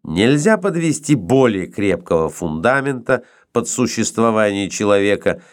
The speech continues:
тесть которого имеет весьма солидные доходы и питает нежные чувства к внукам.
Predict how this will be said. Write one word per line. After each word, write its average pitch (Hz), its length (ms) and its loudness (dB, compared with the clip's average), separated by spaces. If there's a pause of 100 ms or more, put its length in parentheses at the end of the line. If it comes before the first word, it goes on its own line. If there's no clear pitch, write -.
(180)
тесть 113 320 0
которого 107 640 0
имеет 95 320 -2
весьма 101 380 -2
солидные 90 680 -4
доходы 101 600 -2 (280)
и 120 120 -2
питает 104 600 -2 (120)
нежные 98 920 0
чувства 92 640 -4
к - 200 -14
внукам. 87 840 -8